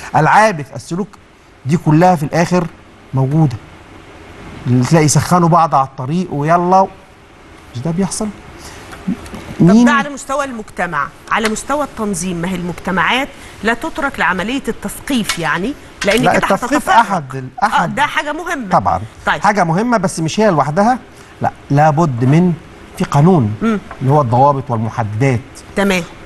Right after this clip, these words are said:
Speaker 1: قانون وقواعد وتشريعات، ثم إنفاذها. وعايز أقول على إنفاذها مرة أخرى، إنفاذها على الكافة، إيجاليتاريانيزم، إنفاذ القانون على الكافة، المساواة في تطبيق القانون.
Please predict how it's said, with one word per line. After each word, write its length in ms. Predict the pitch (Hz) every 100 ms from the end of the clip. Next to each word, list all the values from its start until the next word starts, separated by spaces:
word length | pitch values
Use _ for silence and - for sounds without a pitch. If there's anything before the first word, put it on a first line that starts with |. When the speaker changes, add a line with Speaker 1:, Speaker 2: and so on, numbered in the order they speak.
| - -
Speaker 1:
قانون 360 | - 117 139 139
وقواعد 540 | 127 - 120 135 123
وتشريعات، 560 | 113 110 98 110 123 196 - - - - - - - -
ثم 200 | 170 165
إنفاذها. 640 | 143 139 196 190 175 214 - - - - -
وعايز 220 | 127 165 170
أقول 180 | 196
على 240 | 180 156 147
إنفاذها 380 | 135 180 160 156
مرة 320 | 175 165 185
أخرى، 280 | 170 190 190 139
إنفاذها 520 | 127 - 180 180 185
على 200 | 160 143
الكافة، 440 | - 170 143 -
إيجاليتاريانيزم، 800 | 127 123 131 135 170 151 117 104 - - 127 120 -
إنفاذ 420 | - 170 165 151
القانون 640 | 147 - 135 139 156 170 156
على 160 | 151
الكافة، 340 | 151 160 147 143
المساواة 520 | 139 131 139 151 160
في 140 | 165
تطبيق 320 | 143 131 151 151
القانون. 440 | 139 - 117 113